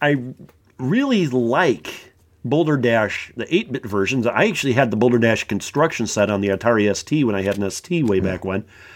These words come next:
Speaker 1: And, uh, really liked that. But like I said, this was just really lazy.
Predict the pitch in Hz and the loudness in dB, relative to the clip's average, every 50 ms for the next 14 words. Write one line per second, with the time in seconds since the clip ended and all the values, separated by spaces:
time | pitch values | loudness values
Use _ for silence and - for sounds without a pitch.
0 | - - - - - - _ _ _ - 131 127 123 123 123 120 123 120 120 117 | -20 -20 -20 -20 -20 -20 _ _ _ -2 0 0 0 0 0 0 0 0 0 0
1 | 117 113 110 117 170 190 175 139 123 117 110 - - 151 147 135 - 98 117 110 | 0 0 0 -2 -2 -2 0 0 -2 -2 -4 -4 -4 -2 -2 -2 -2 -2 -6 -6
2 | 98 - 117 110 - 107 101 - - 82 73 73 87 90 117 147 175 175 - 339 | -2 -2 -2 -2 -2 -4 -6 -6 -8 -8 -8 -10 -8 -4 -2 0 0 0 0 -2
3 | 330 254 - 302 - - 220 226 220 214 165 127 127 123 120 120 110 87 76 69 | -2 -2 -4 -6 -6 -2 -2 -2 0 0 -2 0 0 2 2 0 0 -2 -6 -12
4 | - | -16